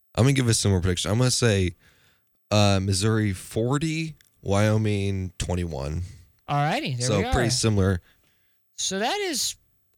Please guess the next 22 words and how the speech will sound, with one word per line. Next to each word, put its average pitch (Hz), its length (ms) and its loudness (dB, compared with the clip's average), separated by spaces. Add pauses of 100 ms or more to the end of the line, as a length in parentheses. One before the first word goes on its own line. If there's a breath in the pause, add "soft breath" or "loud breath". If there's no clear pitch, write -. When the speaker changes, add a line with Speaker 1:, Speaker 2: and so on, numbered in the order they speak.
(120)
Speaker 2:
all 202 280 -2
of 247 160 -10
the 180 100 -6
time 233 580 -6
we 214 380 -4 (400 soft breath)
have, 214 560 -2
really, 214 300 0
here 220 280 -2
on 170 340 0 (420 soft breath)
K 233 320 0
N 196 100 -2
C 196 220 -4
Sports, 214 600 -4
on 147 260 2 (520 soft breath)
Sports - 520 -2
Saturday 202 540 0
here 196 160 0
on 175 120 0
K 196 200 -2
C 190 220 -2
O 175 80 0
U. 180 400 -2